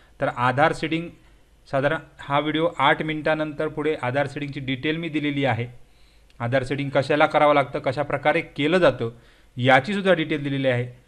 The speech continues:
चेक कसं करायचं, त्याचीसुद्धा डिटेल पूर्ण दिलेली आहे. आधार सीडिंग कसं चेक करायचं,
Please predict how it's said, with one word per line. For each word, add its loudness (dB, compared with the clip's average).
चेक 2
कसं 2
करायचं, 2
त्याचीसुद्धा -2
डिटेल -4
पूर्ण -6
दिलेली -4
आहे. 0
आधार -4
सीडिंग -8
कसं -8
चेक -8
करायचं, -4